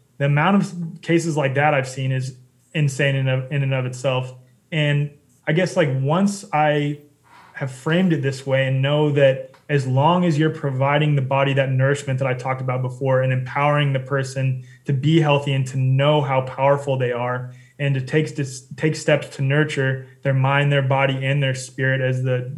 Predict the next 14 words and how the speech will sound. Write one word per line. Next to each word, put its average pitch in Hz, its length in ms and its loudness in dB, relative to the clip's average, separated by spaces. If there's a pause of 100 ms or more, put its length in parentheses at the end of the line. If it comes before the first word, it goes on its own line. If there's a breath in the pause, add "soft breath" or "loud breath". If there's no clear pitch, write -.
(140)
total 135 300 -2
being 131 220 0
that 131 120 -2
we 123 140 -4
are, 135 200 2
rather 131 280 0
than 131 180 0
look 139 180 0
at 139 120 -10
things 135 240 -2
in 127 80 0
a - 20 0
reductionist 131 600 -2
manner 135 480 0